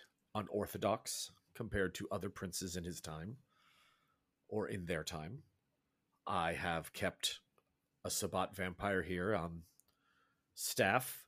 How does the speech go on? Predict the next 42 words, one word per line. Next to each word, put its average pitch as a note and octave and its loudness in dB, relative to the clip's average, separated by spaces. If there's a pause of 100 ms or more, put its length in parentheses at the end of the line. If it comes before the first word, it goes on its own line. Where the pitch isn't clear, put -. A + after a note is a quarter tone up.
(140)
to, D#2+ -4 (1000)
because G2 0
her F2+ -2
network F2 -4
was E2+ -6
great F2 -4
in, F2+ -12 (320)
during F2 -4
her F2+ -4
living, E2+ -2
e-, E2 -2 (180)
lo-, F#2 -4
lo-, F2+ -6
you F#2+ -2
know, E2+ -4
her F#2 -4
living F2+ 0
years. F2 -4 (720)
And E2 -4 (140)
I F#2+ 2
have F2+ -2
trusted G2+ -2
the F#2+ -6
fact, G2+ 0 (160)
and F2 -4
I F2 2
believe G#2 0
that F#2 6
all F#2+ 8
vampires F2+ 0
are F2+ 2
members F2+ -2
of E2 -12
the E2+ -8
Camarilla, F2 2
whether F2 2
they E2 2
like E2+ 0
it D#2+ -10
or D#2+ -4
not. D2+ -6
But, E2 -2